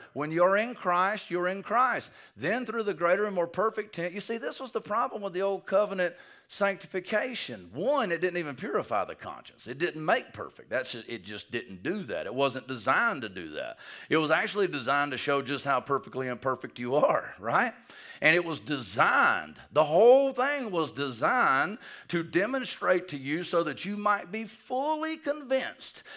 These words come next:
that there is no way that you can partake of the good things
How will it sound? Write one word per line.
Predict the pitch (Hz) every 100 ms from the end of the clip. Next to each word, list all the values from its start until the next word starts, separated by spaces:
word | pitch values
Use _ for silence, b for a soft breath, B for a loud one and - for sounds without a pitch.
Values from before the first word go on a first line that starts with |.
| B
that | 156 196 196
there | 214 226 214
is | 214 214 160 156
no | 170 170 202 277 285 285 269 226
way | 196 180 254 214 143
that | 135 -
you | 151
can | 135
partake | 143 139 147 139
of | 127
the | 127
good | 143 151
things | 135 135 117 101 110